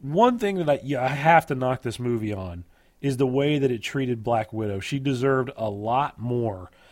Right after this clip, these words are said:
because her character was essentially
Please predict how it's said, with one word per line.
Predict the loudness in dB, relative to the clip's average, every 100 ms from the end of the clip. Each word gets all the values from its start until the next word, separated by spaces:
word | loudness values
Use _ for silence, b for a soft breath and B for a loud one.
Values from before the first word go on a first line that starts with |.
| b b -8
because | -4 0 0 -2 -12 0
her | 2
character | 2 0 0 0
was | 0 0 -2
essentially | -6 -4 -4 -2 -4 -6 -6 -10